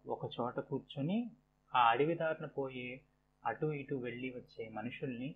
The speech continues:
చంపుకొని తినటం మొదలుపెట్టారు. ఇది ఇలా ఉండగా ఆ దారిన ఎవ్వరూ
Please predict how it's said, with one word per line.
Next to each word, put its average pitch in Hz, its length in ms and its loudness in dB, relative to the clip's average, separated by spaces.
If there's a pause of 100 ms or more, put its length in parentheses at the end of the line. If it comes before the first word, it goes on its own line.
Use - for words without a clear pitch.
(120)
చంపుకొని 120 400 -2
తినటం 110 320 -4
మొదలుపెట్టారు. 123 680 2 (2000)
ఇది 120 160 0
ఇలా 123 200 6
ఉండగా 123 640 0 (380)
ఆ 117 140 8
దారిన 127 340 6
ఎవ్వరూ 151 760 4